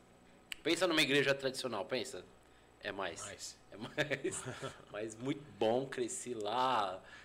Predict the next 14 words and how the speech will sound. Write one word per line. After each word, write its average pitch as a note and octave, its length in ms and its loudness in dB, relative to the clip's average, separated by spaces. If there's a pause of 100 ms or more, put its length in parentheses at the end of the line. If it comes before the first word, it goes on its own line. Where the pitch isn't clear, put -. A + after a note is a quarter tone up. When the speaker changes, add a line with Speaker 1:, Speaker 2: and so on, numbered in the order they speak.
(140)
Speaker 1:
Escola B2 300 -2
dominical, A#2 1080 4
né? A2+ 220 -4
Meus G#2+ 220 -4
grandes B2+ 300 0
amigos A2+ 540 -2
até B2 300 -4
hoje A2+ 320 -4
são G#2+ 220 -6
a, G2 160 -6 (220)
a - 20 -2
galera G2+ 400 0
dessa G2 300 -6
época. F#2 420 -10